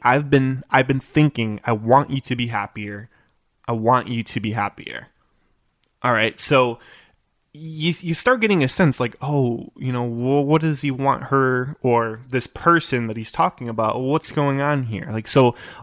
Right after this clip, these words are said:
all of a sudden, like, what I find interesting about the song is that it starts with a very upbeat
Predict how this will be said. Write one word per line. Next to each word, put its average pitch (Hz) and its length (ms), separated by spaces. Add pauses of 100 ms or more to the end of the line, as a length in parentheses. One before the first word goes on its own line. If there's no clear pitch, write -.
all 202 160
of 202 60
a 165 60
sudden, 151 400
like, 117 220
what 123 100
I 139 120
find 135 240
interesting 123 400
about 113 160
the 117 80
song 233 380
is 123 140
that 113 160
it 110 120
starts - 340
with 131 160
a 120 60
very 117 300
upbeat 123 360